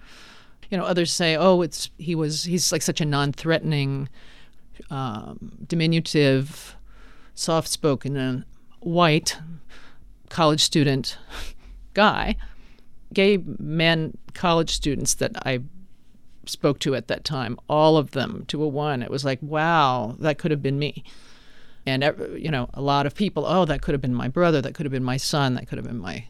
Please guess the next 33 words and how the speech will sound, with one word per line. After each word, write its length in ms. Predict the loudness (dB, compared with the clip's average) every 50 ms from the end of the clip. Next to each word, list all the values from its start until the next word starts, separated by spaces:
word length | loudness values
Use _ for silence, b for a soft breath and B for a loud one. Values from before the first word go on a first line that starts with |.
| -6
grandson, 760 | -2 0 2 2 2 2 2 0 0 0 0 -2 -2 -2 -4
my 200 | -4 -4 -4 -2
neighbor, 420 | 0 2 4 4 4 2 0 -2 -2
my 160 | -2 -4 -4
whatever." 480 | -6 -4 -4 -4 -4 -4 -4 -6 -6 -8 -12 -16 -16 -12
Somehow 540 | -8 -4 -2 0 2 2 2 2 2 2 0
it 120 | 0 0
struck 380 | -2 -2 0 2 0 0 0 -2
people 320 | -2 -2 -2 -2 -2 -4
in 240 | -4 -2 -4 -4 -2
this 500 | -2 -2 -2 -4 -4 -4 -6 -8 -10 -12 -14 -16 -18 -14 -8
way 280 | -2 2 4 4 4 4
that 120 | 2 0
they 100 | -2 -2
could 160 | -2 -2 -2 0
relate 320 | 0 2 2 2 2 0
to. 420 | 0 0 0 0 -2 -4 -6 -10 -10 -12 -16 -18 -18 -20 -20 -20 -20 -20 -20 -20 -20 -20 -20 -20 -20 -20 -20 -20 -20 -10 -4
A 80 | 0
lot 160 | 2 2 4 2
of 120 | 0 -2
positive 420 | -2 -2 0 0 0 0 -2 -4
change 480 | -2 0 2 4 4 4 2 0 -2 -2
has 540 | -2 0 0 0 2 0 0 0 -2 -4 -8 -14 B B B B B B B B B B B B B B B B B B -10 -2 4
been 280 | 4 4 4 4 0
catalyzed 960 | -2 -2 -2 0 2 4 4 4 4 4 4 2 0 0 0 -2 -2 -4 -4 -2
in 180 | 0 2 4
his 300 | 4 4 2 0 -2 -2
memory 480 | 0 0 2 2 2 2 0 0 -2 -2 -2
over 220 | -2 -2 0 0
these 240 | 0 0 -2 -2 -2
decades. 760 | -2 -4 -4 -4 -4 -6 -6 -6 -6 -4 -2 -2 -2 -2 -4 B B B B B -12 -6
And, 340 | -4 -2 0 0 0 -2 -2
um, 400 | -4 -4 -6 -6 -6 -8 -10 -12